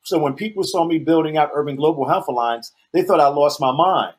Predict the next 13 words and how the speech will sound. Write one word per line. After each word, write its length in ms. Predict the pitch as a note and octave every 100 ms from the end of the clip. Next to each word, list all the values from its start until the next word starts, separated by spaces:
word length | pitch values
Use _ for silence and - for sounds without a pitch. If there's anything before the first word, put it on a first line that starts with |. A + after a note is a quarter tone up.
| _ _ _ _ _
because 280 | D3 D#3+ C#3+ D#3
I 100 | F#3
spent 340 | - F#3 D#3+
so 160 | - D#3
much 240 | C#3+ -
time 240 | D3+ C3
in 80 | B2+
that 160 | A2 A2
space. 400 | - D3+ A2+ -
I 120 | C3+
know 180 | D#3+ F3+
their 160 | C#3+ B2+
language. 500 | C3+ C#3+ D3 D3